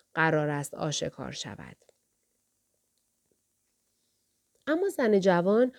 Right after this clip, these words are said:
خود را فریب داده است. او ابتدا از ریش آبی می‌ترسید و احتیاط می‌کرد.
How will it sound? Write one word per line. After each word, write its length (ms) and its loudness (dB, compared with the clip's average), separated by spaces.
خود 300 -2
را 120 2
فریب 520 0
داده 280 -10
است. 400 -16
او 280 2
ابتدا 600 2
از 240 -2
ریش 280 0
آبی 320 2
می‌ترسید 1000 -2
و 100 4
احتیاط 720 2
می‌کرد. 500 -18